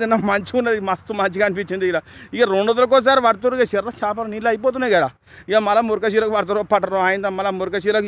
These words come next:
ఏడ చేపల కాడికి పోయినా లైన్ కట్టాలి, లైన్ కట్టాలి. ఈ కరోనాలో గా లైన్ ఏం కడతాం? ఈ ఏందో అది చెర్ల కదా, మన చెర్ల కదా అని పోయి ఇంత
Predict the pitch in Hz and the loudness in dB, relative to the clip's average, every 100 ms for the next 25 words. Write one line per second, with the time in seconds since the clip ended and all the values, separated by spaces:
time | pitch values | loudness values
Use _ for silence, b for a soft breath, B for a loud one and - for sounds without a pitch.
0 | 196 208 202 196 196 190 196 190 196 196 | 2 2 2 2 2 0 0 0 -2 -2
1 | 180 170 190 185 175 180 180 175 175 175 | 0 0 2 0 2 2 2 0 0 -2
2 | 165 165 165 214 220 214 220 214 208 185 | -2 -4 -4 -4 0 2 2 2 2 2
3 | 190 202 214 208 208 196 202 208 B B | 2 2 2 0 0 0 -2 -6 B B
4 | 180 185 214 226 220 220 208 190 165 B | 0 0 2 2 2 2 4 2 -2 B
5 | B - 180 196 208 214 185 170 175 208 | B 0 2 4 2 2 0 0 0 0
6 | 202 196 185 180 175 180 170 | 2 0 0 0 0 -2 0